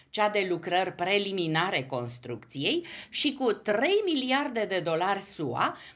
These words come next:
cea de-a treia fază de realizare propriu-zisă a proiectului.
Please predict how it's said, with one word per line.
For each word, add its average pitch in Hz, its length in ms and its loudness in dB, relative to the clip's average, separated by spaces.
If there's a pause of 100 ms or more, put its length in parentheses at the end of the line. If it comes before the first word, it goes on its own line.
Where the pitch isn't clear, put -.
(100)
cea 330 200 2
de-a 311 180 4
treia 311 440 2
fază 131 480 0
de 175 120 2
realizare 202 800 2
propriu-zisă 190 960 -2
a 175 140 0
proiectului. 139 800 -4